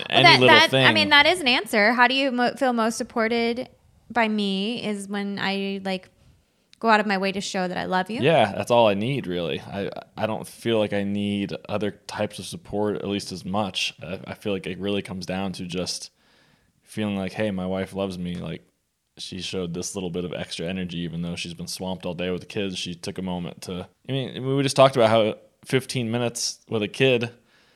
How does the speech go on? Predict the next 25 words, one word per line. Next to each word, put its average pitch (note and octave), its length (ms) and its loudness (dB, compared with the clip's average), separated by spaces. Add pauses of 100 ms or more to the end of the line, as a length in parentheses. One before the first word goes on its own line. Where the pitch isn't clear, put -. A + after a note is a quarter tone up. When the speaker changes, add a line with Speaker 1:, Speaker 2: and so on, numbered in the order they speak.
(540)
Speaker 1:
means A2 240 -2
the G#2 80 2
world B2 240 4
to A#2 80 -8
them. F#2 280 -4
I - 60 -8
mean, G2+ 240 -2 (220)
Speaker 2:
Applies G3 320 4
to G#3 120 0
adults, G3 440 0
too? - 100 0
Speaker 1:
I, B2+ 220 6
I - 20 0
truly F3+ 280 4
think F3 200 -4
that. G#2+ 300 6
Like, A2+ 160 0
if A#2 100 -6
you C#3+ 160 -4
spent - 480 -4
a C3+ 40 0
few C#3 200 -4
minutes C#3+ 340 -2
just, - 220 -4
like, A2 220 0